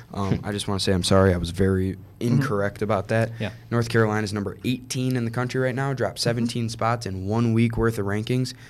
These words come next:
Speaker 1: Caleb Love is not producing at the level he should be, and that North Carolina team, like Michigan State, may not have any depth this year. I
Speaker 2: No.
Speaker 1: don't, I don't like where that team's going this year. And out of nowhere,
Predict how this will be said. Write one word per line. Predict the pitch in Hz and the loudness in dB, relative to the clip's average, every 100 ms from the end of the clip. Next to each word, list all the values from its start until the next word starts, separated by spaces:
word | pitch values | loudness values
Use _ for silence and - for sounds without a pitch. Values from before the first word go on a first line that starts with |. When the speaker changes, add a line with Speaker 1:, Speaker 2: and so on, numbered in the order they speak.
| - - | -20 -4
Speaker 1:
Caleb | 117 131 131 | 2 4 4
Love | 117 120 120 | 4 2 2
is | 110 | 0
not | 113 113 | 0 0
producing | 117 117 117 | 0 0 0
at | 113 | 0
the | 101 | 0
level | 107 110 | 0 0
he | 101 | -2
should | 104 104 | 0 0
be, | 120 123 - | 0 0 -2
and | 104 104 98 | -4 -2 -2
that | 104 107 | -2 0
North | 117 117 | -2 0
Carolina | 117 101 110 110 | -2 0 -2 -4
team, | 120 120 117 - - | -4 -4 -8 -16 -8
like | 110 113 | -2 -2
Michigan | 120 113 120 | -2 -2 -2
State, | 110 117 123 - - - - - - - - - - - - | -2 2 2 2 -6 -20 -20 -20 -20 -20 -20 -20 -20 -20 -8
may | 131 156 165 | 0 4 6
not | 156 | 6
have | 143 127 | 4 0
any | 120 104 | 0 -2
depth | 95 82 - | -4 -6 -10
this | 82 - | -10 -8
year. | 85 82 - | -8 -6 -2
I | |
Speaker 2:
No. | 110 | 2
Speaker 1:
don't, | 123 127 - - - | 4 2 0 -16 -6
I | - | 0
don't | 135 | 2
like | 131 135 | 2 2
where | 127 | 2
that | 120 | 2
team's | - 117 | 0 0
going | 110 107 110 | 2 0 0
this | 110 110 | 0 2
year. | 120 117 | 2 0
And | 110 104 98 117 | -4 -6 -6 -2
out | 135 139 | 0 0
of | 101 | -4
nowhere, | 98 98 117 165 196 165 104 98 | -6 -6 -2 2 4 6 6 6